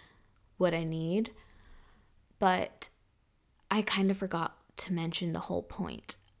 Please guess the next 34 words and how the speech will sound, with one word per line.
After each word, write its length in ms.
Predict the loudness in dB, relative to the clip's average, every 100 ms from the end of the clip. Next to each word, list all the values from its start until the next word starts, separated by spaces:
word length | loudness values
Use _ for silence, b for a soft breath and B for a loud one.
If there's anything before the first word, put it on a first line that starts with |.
| _ _ _ 0
of 480 | 2 2 0 -6 -10
h-, 220 | -10 -8 -10
why 300 | -2 2 2
I 80 | 2
feel 160 | -4 -8
like 140 | -8
a 20 |
different 340 | -8 -10 -10 -12
human. 460 | -14 -14 -14 -12 0
And 140 | 2
it's 200 | 2 -2
because 800 | -6 -6 -6 -2 -2 -2 -4 -8 B B _ _ -12 -12 _ _ _ -8
I, 500 | -2 0 0 0 -2 -8 -20 _ _
all 180 | -2 0
of 60 | 0
a 60 |
sudden 280 | 0 0 2
in 100 | 2
my 140 | 0 -2
life, 320 | -2 -4 -8
have 260 | -10 -8
different 380 | -8 -8 -6 -6
desires 720 | -6 -4 -4 -4 -2 -2 -2
than 200 | -2 -4
have 160 | -4 -8 -4
ever 280 | -2 0 0
been 240 | 0 -2
my 160 | -4 -4
desires 580 | -6 -6 -6 -6 -8 -8
before. 460 | -10 -10 -10 -10 -16 b b b b _
I 500 | 0 4 4 4 2
am, 160 | 2 0
like, 300 | 0 -4 -12 b b b -2
manifesting 1400 | 0 2 2 2 0 -2 -4 -2 -2 -4 -6 -10 -12